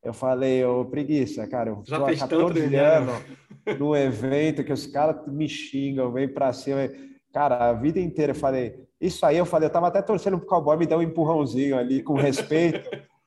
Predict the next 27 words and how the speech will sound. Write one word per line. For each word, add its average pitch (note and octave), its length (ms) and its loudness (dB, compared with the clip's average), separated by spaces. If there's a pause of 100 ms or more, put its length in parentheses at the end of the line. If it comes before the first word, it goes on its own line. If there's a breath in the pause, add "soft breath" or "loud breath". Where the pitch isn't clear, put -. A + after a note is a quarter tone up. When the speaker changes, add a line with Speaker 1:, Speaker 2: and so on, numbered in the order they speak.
(100)
Speaker 1:
pra D#3 160 -2
chamar E3 300 0
atenção E3+ 440 0
pra G3+ 180 2
luta, E3 360 2
entendeu? C3+ 260 -2
Não D#3 140 2
podia D3 260 2
empurrar F#3+ 280 2
forte, A#3 280 2
senão C3+ 160 -2
a D3+ 60 2
gente E3 180 -4
ia G3 80 4
sair F3+ 220 0
na F3+ 100 0
porrada D#3+ 460 2
ali, D3+ 180 -2
né? F#3 80 6
Speaker 2:
<laughs> - 480 -2
Speaker 1:
Mas C#3 140 -2
um E3 60 2
empurrãozinho D#3+ 680 2
com E3 120 0
respeito, D#3+ 720 -2
até D#3+ 260 0
pra, E3 240 0